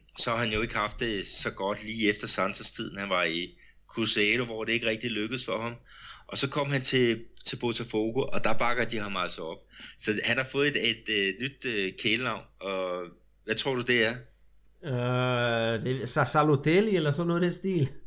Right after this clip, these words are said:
Speaker 1: Nej, nej. Han bliver faktisk kaldt den rigtige Neymar.
Speaker 2: Nå, okay.
Speaker 1: Så det er jo meget godt at, at gå fra den, den nye Neymar til den rigtige Neymar.
Speaker 2: Mhm.
Speaker 1: Øh, men fansene, de er, de er rigtig glade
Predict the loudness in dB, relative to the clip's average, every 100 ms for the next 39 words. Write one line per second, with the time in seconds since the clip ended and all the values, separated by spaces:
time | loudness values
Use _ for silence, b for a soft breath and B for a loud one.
0 | -10 -8 -8 -8 -10 -14 -18 -6 -2 0
1 | 0 0 0 -4 -10 -6 -4 0 0 2
2 | 2 2 2 2 -4 -2 0 2 2 2
3 | 2 2 2 0 -2 -6 -12 -18 _ 0
4 | 4 4 4 2 0 0 -8 -10 -8 -4
5 | -2 -2 0 -2 0 0 0 2 0 0
6 | 0 0 0 -4 -6 -4 -2 -4 -8 -2
7 | 0 0 -2 0 0 0 -4 -4 -2 0
8 | 0 0 0 0 -2 -4 -4 -2 -2 -4
9 | -4 -4 -4 -4 -6 -8 2 4 4 2
10 | 0 2 2 -2 -6 -10 -16 _ _ -6
11 | 0 2 2 0 -4 2 4 4 2 -2
12 | -2 -2 -2 -4 -4